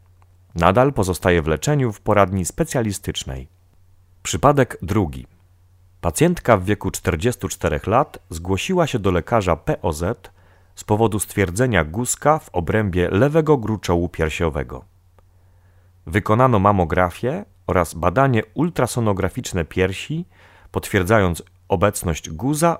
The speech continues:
o średnicy dwóch i pół centymetra. Konsultowana przez onkologa. Wyznaczono termin zabiegu operacyjnego za dwa miesiące. W poradni szczepień rozpoczęto szczepienie trybem przyspieszonym przeciw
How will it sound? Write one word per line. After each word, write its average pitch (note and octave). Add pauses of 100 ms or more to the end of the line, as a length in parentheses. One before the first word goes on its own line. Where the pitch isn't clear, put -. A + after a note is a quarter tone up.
o -
średnicy F2+ (160)
dwóch G2+
i F2+
pół G#2
centymetra. F2 (920)
Konsultowana A2+
przez -
onkologa. D2+ (420)
Wyznaczono G2
termin G2
zabiegu F2+
operacyjnego A2
za A#2+
dwa C#3
miesiące. G#2 (1080)
W -
poradni G2
szczepień F#3+
rozpoczęto G#2
szczepienie G2+
trybem F2+
przyspieszonym G2
przeciw -